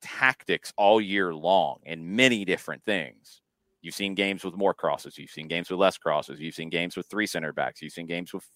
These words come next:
with two. You've seen games where they build up with Gutman involved. You've seen games where they build up with Sosa more involved. You've seen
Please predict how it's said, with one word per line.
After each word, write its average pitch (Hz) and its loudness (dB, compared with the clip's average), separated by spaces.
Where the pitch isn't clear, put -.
with 98 0
two. 90 0
You've 82 -8
seen 90 0
games 92 2
where 90 4
they 90 8
build 92 4
up 95 6
with 98 2
Gutman 104 2
involved. 76 -2
You've 76 -10
seen 85 -10
games 87 -2
where 90 -4
they 90 4
build 92 4
up - 2
with 104 0
Sosa 120 6
more 80 0
involved. - -6
You've 101 2
seen 110 2